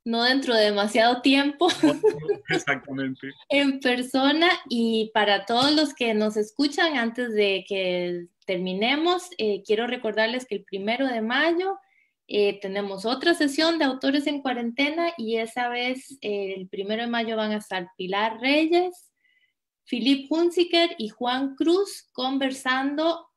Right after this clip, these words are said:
Speaker 1: sobre el futuro de los libros. Y la cita es a las dos de la tarde, hora de Nicaragua, hora centroamericana, y a las diez de la noche, hora de España, hora europea. Así que están invitados y muchas gracias.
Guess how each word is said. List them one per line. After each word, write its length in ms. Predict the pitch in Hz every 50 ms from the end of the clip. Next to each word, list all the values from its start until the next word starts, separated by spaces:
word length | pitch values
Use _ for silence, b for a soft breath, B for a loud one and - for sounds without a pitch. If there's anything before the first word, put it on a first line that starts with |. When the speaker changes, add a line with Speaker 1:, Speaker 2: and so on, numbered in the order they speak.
| _ _
Speaker 1:
sobre 580 | - - - 254 247 254 277 269 285 311 302 302 -
el 160 | 208 202 196
futuro 500 | - - 202 185 - - 220 226 226 254
de 120 | 247 233
los 140 | 208 185 175
libros. 720 | 175 185 196 226 226 196 165 165 - - - - - _ _
Y 180 | - 208 202 185
la 180 | 185 180 180
cita 520 | 180 - 220 233 233 233 262 247 233 226 226
es 180 | 233 233 - -
a 200 | - 190 185 185 180
las 500 | 180 180 175 170 170 165 160 165 165 -
dos 180 | 226 262 302 320
de 120 | 330 320
la 180 | 294 269 262 -
tarde, 340 | 254 262 262 269 269 262
hora 320 | 240 233 233 240 247 240 233
de 240 | 226 214 202 202 196
Nicaragua, 680 | 196 196 185 - 190 185 202 214 240 269 277 285 240
hora 200 | 202 202 202 214
centroamericana, 920 | 214 - 214 196 196 - 196 190 185 185 180 180 - - 226 247 277 311 302
y 100 | 240 208
a 60 | 185
las 220 | 180 180 175 170 170
diez 180 | 185 190 190
de 100 | 202 214
la 140 | 202 196 190
noche, 400 | 190 190 196 190 - - 202 - -
hora 360 | 175 180 185 190 196 196 - _ _
de 140 | _ 165 170
España, 600 | 165 _ _ _ 202 202 220 233 262 269 226 196
hora 220 | 190 185 190 202 196
europea. 600 | 185 185 175 175 175 - - 208 226 254 277 262 B B B B B B B B -
Así 320 | 196 196 - - 185 185
que 580 | - 220 220 220 208 196 185 180 175 170 165 -
están 320 | - 180 - - 180 185 202
invitados 840 | 214 214 214 214 220 254 269 294 320 370 392 359 - - - - _
y 600 | - 190 185 185 180 175 170 165 165 165 165 160
muchas 500 | 160 151 151 156 160 160 - - 196 196
gracias. 560 | - 254 294 330 - - - - - - -